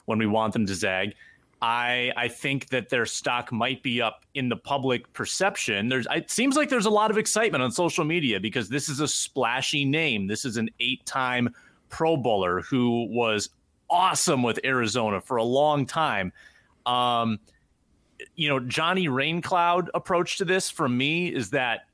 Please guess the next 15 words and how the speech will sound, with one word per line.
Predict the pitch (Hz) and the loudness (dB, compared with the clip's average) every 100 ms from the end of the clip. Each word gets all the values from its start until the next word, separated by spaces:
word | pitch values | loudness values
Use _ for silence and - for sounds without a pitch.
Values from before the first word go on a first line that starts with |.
| _ - | _ -18
this | 123 143 180 | -4 0 0
feels | - - 160 165 151 | -2 0 2 2 2
like | 160 147 143 131 | 2 2 2 0
one | 131 143 | 0 0
of | 131 | 2
those | 139 135 | 2 0
corners | - 135 131 131 120 | -2 0 2 0 0
who | 123 | 0
might | 107 110 123 - | 0 0 -2 -2
be | 127 | -2
approaching | 120 - 117 110 127 | 0 0 0 0 -2
that | 113 110 - | 0 -2 -2
thirty-year-old | 120 117 117 117 113 - | -2 0 0 2 0 2
cliff. | - 123 - - _ - - _ _ | 2 2 0 -16 _ -20 -20 _ _
Um, | 113 113 110 107 104 | 0 2 2 0 -2